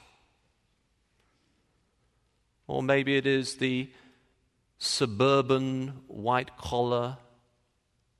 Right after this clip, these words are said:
alcoholic. Or the person whose, um,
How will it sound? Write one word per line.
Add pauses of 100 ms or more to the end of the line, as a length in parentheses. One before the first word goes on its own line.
(100)
alcoholic. (4000)
Or
the
person
whose,
um,